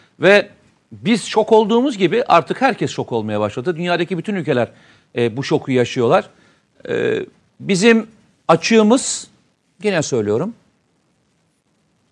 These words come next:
ne? Bizim açığımız uçak.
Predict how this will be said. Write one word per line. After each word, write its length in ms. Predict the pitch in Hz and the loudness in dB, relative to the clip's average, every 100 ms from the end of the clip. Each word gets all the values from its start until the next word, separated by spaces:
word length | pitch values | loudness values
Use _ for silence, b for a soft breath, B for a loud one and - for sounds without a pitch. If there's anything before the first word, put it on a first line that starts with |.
| - | -4
ne? 220 | 147 208 - _ _ _ _ _ _ _ _ - - | -2 -2 -6 _ _ _ _ _ _ _ _ -20 -16
Bizim 180 | 143 151 | -10 -6
açığımız 560 | 113 - 104 165 - - _ _ _ _ - | -6 -6 -8 -8 -12 -20 _ _ _ _ -8
uçak. 320 | - - - | -4 -4 -6